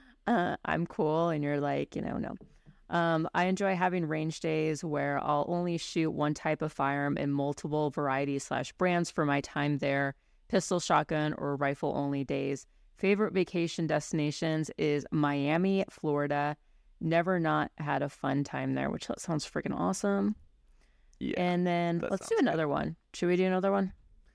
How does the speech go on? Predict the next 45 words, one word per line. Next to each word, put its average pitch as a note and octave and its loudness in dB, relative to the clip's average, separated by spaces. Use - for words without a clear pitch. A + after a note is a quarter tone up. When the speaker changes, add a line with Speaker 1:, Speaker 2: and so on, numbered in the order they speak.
Speaker 2:
Yep. C#3+ 4
And B2 2
as A#2+ 0
a A#2+ 4
reminder, A2+ 4
you A2 0
guys B2 4
can C3 -2
tell C3 4
us B2+ 0
a - -8
little B2 2
bit A2 0
about G2+ 0
yourself E2 2
in E2 0
your D2 0
review C2+ -2
that - -4
you - -2
dropped. B1+ -2
So - -4
that's F2 2
an E2 0
awesome C#2 -2
reminder. A1+ -2
Speaker 1:
I E3+ 4
mean, G3 4
honestly, F3 0
you F3 0
could G3 -4
tell D#3+ -2
us D3 -6
anything. D3 -2
It's - -8
as D#3+ -2
long F3+ 6
as F#3+ 0
you D#3 2
Speaker 2:
If C#3 -2
Speaker 1:
leave D3 0
a E3+ 2
Speaker 2:
you, D3 2
like, A#2+ 4
Speaker 1:
review. D3+ 2